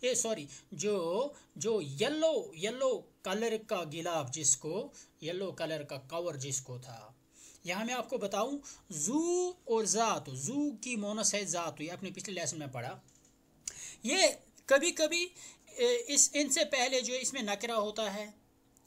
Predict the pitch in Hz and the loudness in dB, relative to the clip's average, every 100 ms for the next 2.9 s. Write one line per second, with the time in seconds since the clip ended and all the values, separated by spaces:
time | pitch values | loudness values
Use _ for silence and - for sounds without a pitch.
0 | _ - 196 196 202 202 196 185 190 190 | _ -2 0 0 0 -2 -2 -4 -4 -2
1 | 233 277 330 311 294 302 311 294 - - | 0 6 6 4 2 2 0 -6 -20 -20
2 | - - - 160 277 302 302 285 285 | -20 -20 -16 -2 0 2 2 0 -2